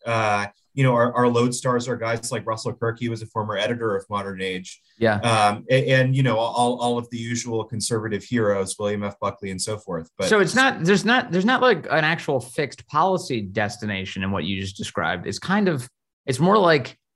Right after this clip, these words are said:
Speaker 2: setting cruise control at a low speed limit.
Speaker 1: Yeah, that's right. I, I mean, I, I, I think conservatism is a disposition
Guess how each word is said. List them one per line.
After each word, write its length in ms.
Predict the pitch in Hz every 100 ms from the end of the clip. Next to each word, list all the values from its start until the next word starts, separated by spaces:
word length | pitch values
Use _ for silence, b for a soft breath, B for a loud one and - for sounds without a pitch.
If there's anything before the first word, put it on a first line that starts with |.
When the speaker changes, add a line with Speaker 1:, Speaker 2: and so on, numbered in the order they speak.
| _
Speaker 2:
setting 420 | - - 170 165 127
cruise 320 | - 185 180
control 460 | 165 123 - 117
at 80 | 110
a 40 | 107
low 220 | 117 117
speed 320 | - 135 135
limit. 300 | 101 90 87 _ _ _ _ _ B B B
Speaker 1:
Yeah, 220 | 226 240
that's 240 | 220 214 208
right. 320 | 202 143 123
I, 240 | 147 143
I 40 | 147
mean, 140 | 156
I, 280 | 151 143 139
I, 160 | 135 -
I 80 | 139
think 240 | 139 156
conservatism 840 | 165 139 180 185 175 170 139 147 135
is 320 | 131 127 117
a 200 | 117 123 -
disposition 960 | 139 143 - 120 127 - 117 98 95